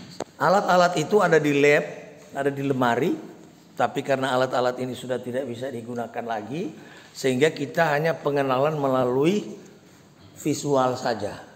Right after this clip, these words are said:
Jadi tahu ini alat untuk apa. Nah, untuk itu saat ini Anda pelajari, dan jika ada simbol yang tidak Anda ketahui, tanya ke kita. Karena sebentar presentasi satu persatu. Ya, satu persatu,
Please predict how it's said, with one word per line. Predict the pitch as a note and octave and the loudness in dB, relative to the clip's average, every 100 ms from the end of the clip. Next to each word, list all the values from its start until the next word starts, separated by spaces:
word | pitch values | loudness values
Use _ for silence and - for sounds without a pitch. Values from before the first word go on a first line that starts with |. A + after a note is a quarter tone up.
| - | -8
Jadi | A2 A2 A2 | -8 -8 -4
tahu | A2+ C3 B2 | 0 0 0
ini | C3 G#2+ | -4 -4
alat | A#2 B2+ A2+ | -6 -6 -8
untuk | A2 | -6
apa. | A#2+ - - - - | -8 -8 -12 -16 -10
Nah, | A#2 A2 - - - - - - - - | -8 -6 -8 -16 -20 -20 -20 -20 -4 0
untuk | E3+ F#3 | 4 4
itu | F3+ B3+ | 2 2
saat | A3+ E3+ E3+ | 4 2 2
ini | F3 G#3 | 2 2
Anda | D#3 D#3+ F3 F3+ | 2 2 2 4
pelajari, | D#3 C3+ B2+ B2+ F3+ | 2 4 4 4 0
dan | C3+ D#3 F#3 A3 - - - - | 2 2 2 0 -4 -14 -18 -4
jika | E3 F#3 F#3+ | -2 2 2
ada | F#3 F3+ | 4 4
simbol | F3 A3+ A3+ E3+ C3+ F#2+ - - | 2 0 4 6 4 2 -8 -2
yang | D3+ C#3+ | 0 0
tidak | C3 E3 E3 D3+ | -2 -2 -2 0
Anda | D3+ D3+ C#3+ | 2 2 0
ketahui, | D3 C#3 F3 G3 C#3+ C3 - - - | 0 0 2 0 0 -4 -10 -10 -4
tanya | C#3 C#3+ C3+ | -2 -2 -4
ke | B2 | -8
kita. | C3 - - - - - - - | -8 -10 -12 -16 -20 -20 -20 -18
Karena | - C3 C3 | -6 -2 -2
sebentar | C3 B2+ A#2+ D3 E3+ | -2 -4 0 0 0
presentasi | - C3 C3+ B2 A#2+ A#2+ D#3+ | -2 -2 0 0 0 -2 0
satu | C#3+ C3+ C3+ | 0 0 -4
persatu. | C#3 C3 A#2+ - - - - - - - _ _ | -6 -4 -4 -4 -14 -20 -20 -20 -20 -20 _ _
Ya, | A#2 C#3 - - - | -2 0 -2 -12 -6
satu | C3 B2+ B2 | -6 -4 -4
persatu, | B2+ B2+ A#2 - F3 G#3 | -4 -2 -4 0 2 2